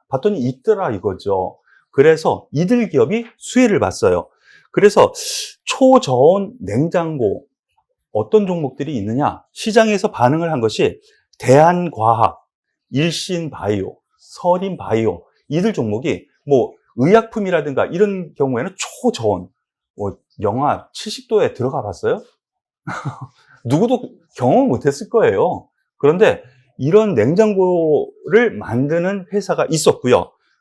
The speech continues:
그리고 마이크로니들이라고 해서 아주 미세한 바늘이 있어요. 그거를 아주 지금 용액을 갖다가 고체화해서 요거를 맞을 수 있다면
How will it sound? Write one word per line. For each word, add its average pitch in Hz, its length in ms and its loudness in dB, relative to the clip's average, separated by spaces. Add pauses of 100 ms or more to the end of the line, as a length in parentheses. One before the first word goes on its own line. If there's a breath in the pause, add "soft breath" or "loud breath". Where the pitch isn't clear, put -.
그리고 156 440 0 (280)
마이크로니들이라고 135 1700 -2
해서 92 400 -4 (540)
아주 123 480 -2
미세한 190 1120 -4 (300)
바늘이 143 400 -2
있어요. 101 560 -6 (400)
그거를 196 500 2 (1000)
아주 156 320 0 (160)
지금 139 340 -4 (140)
용액을 170 400 4
갖다가 113 560 -2 (160)
고체화해서 170 800 2 (840 loud breath)
요거를 170 480 -2 (600)
맞을 160 300 2
수 202 160 -4
있다면 143 500 -2